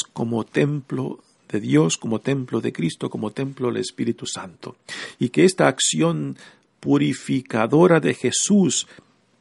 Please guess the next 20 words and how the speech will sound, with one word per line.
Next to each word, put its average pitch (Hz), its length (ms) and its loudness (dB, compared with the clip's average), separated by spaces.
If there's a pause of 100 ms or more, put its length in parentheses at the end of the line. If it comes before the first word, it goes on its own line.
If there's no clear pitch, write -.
(160)
del 127 240 2
templo 151 680 4 (1300)
físico, 165 720 0
pues - 200 -2
también 135 520 -4
debe 139 220 -2
de 131 140 -2
ser 147 140 -4
una 139 180 -4
acción 143 560 -2 (1080)
de 120 120 0
Jesús 139 560 -2 (320)
en 120 120 -6
nosotros 113 680 -2 (300)
internas, 98 800 -6 (1200)
en 120 100 -8
el 113 80 -8
cual 127 280 2
Él 120 140 -4
viene 123 480 0